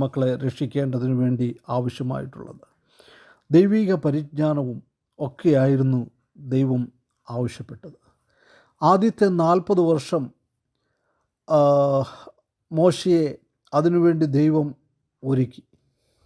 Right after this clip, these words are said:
അതുകൊണ്ട് പോരാ, ഇനിയും ഒരു നാൽപത് വർഷം കൂടെ മോശയെ ഒന്നുകൂടെ ഒരുക്കണം എന്നുള്ള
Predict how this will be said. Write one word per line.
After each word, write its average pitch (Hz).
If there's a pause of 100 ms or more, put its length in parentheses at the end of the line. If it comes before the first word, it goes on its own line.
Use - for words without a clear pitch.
(800)
അതുകൊണ്ട് 208
പോരാ, 170
ഇനിയും 175 (320)
ഒരു 185
നാൽപത് 196
വർഷം 180
കൂടെ 175
മോശയെ 165
ഒന്നുകൂടെ 175 (1400)
ഒരുക്കണം 170 (480)
എന്നുള്ള 160